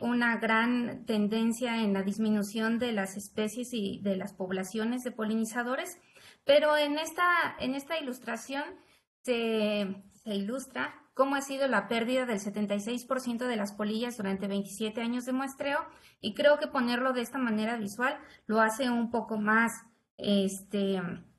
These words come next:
descriptivo para nuestros ojos, cómo ha sido la disminución a lo largo de los últimos veintisiete años, de, eh, en este caso, en el muestreo de, eh, polillas. Bueno, entonces,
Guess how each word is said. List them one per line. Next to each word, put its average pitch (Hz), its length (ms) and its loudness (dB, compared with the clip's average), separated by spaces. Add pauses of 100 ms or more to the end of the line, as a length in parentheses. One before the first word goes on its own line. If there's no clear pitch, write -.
(200)
descriptivo 220 800 -2
para 196 220 2
nuestros 202 440 2
ojos, 202 300 0
cómo 247 220 2
ha 247 60 4
sido 254 260 0
la 233 180 2
disminución 220 640 0 (340)
a 196 120 4
lo 214 100 4
largo 226 320 4
de 240 80 2
los 196 200 -2
últimos 233 400 0
veintisiete 208 600 -2
años, 233 400 0 (340)
de, 208 320 2
eh, 214 680 2
en 240 100 4
este 247 200 0
caso, 254 480 4
en 202 300 4
el 202 160 4
muestreo 220 540 4
de, 208 380 -2 (320)
eh, 208 160 -6
polillas. 202 600 -4 (1500)
Bueno, 214 280 2 (340)
entonces, 254 600 0